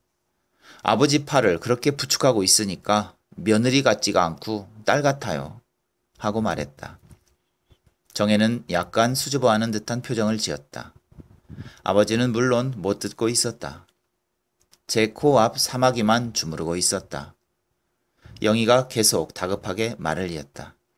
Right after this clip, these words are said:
목소리가 높아지고 조급해 있었다. 그 쇠붙이 두드리는 소리가 듣기 싫어서 안 들으려고 억지로 말하고 있는 셈이었다. 쾅, 당, 쾅, 당.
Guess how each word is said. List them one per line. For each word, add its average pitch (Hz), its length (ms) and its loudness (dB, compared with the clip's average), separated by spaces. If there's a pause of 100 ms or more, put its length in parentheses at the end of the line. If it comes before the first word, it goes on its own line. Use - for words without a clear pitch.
(600)
목소리가 113 460 2
높아지고 113 720 0
조급해 92 440 -6
있었다. - 520 -8 (1200)
그 127 160 0
쇠붙이 143 580 0
두드리는 117 400 0
소리가 139 360 0
듣기 131 300 -4
싫어서 113 600 -2 (400)
안 104 200 0
들으려고 113 720 2
억지로 101 420 -2
말하고 95 380 2
있는 101 180 -2
셈이었다. 107 720 -6 (1120)
쾅, 90 480 -2 (100)
당, 76 420 -8 (460)
쾅, 104 400 -2 (300)
당. 71 400 -10